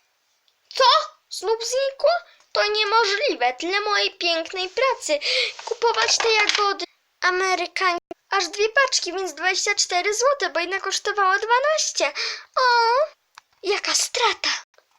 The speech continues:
Muszę się wyłożyć. Ale przecież tak tej szansy nie zostawię. Muszę zrobić następny. Zrobię szarlotkę. Hmm, jak pachnie pięknie. Odstawię ją do salonu. Tym razem będę przy tym czuwać.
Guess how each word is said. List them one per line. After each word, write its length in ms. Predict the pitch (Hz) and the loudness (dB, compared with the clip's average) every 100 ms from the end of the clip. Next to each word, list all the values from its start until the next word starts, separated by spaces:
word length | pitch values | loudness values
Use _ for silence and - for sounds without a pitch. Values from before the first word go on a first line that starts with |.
| - | -10
Muszę 280 | 381 320 302 | -6 -2 -2
się 160 | 294 | -4
wyłożyć. 580 | 269 294 262 247 - - - - - - - - | -8 -14 -10 -10 -12 -16 -16 -18 -18 -18 -6 2
Ale 180 | 320 | 2
przecież 320 | 311 302 302 302 | 2 -4 -2 -2
tak 160 | 302 | -4
tej 320 | - 311 311 | -2 -4 0
szansy 460 | 320 - 285 277 302 | 0 0 -2 -2 -4
nie 160 | 302 320 | -2 -2
zostawię. 580 | 359 - 571 392 262 247 - - - | 0 0 -2 -4 -6 -8 -10 -10 -8
Muszę 180 | 294 277 | -6 -2
zrobić 380 | 262 294 294 - | 0 -2 -2 -4
następny. 640 | 427 - 587 605 - 349 311 _ _ _ _ | -2 -2 0 0 -4 -8 -8 _ _ _ _
Zrobię 360 | 262 294 311 277 | -6 -6 -2 0
szarlotkę. 680 | 262 254 262 269 - - - _ _ - - - | 0 -2 -4 -6 -6 -12 -12 _ _ -20 -20 -16
Hmm, 520 | - 381 349 339 349 | -6 -2 -2 -2 -4
jak 280 | 427 427 - | -4 -4 -8
pachnie 640 | - 453 403 392 339 349 | -2 0 2 -2 -4 -4
pięknie. 800 | - 359 320 320 320 359 320 370 - _ _ _ _ - _ - | -2 -2 -2 -4 -8 -4 -4 -4 -8 _ _ _ _ -20 _ -8
Odstawię 500 | - - 359 330 269 | -6 -2 0 0 -2
ją 220 | 254 247 | -6 -8
do 120 | 240 | -8
salonu. 520 | - 247 240 220 220 - _ _ _ - | -6 -2 -2 -4 -16 -20 _ _ _ -2
Tym 200 | 440 339 | 0 2
razem 480 | 233 226 254 269 | 0 -4 -6 -8
będę 260 | 233 220 214 | -10 -10 -12
przy 180 | - - | -8 -8
tym 180 | - 214 | -10 -6
czuwać. 220 | - 311 | -4 -4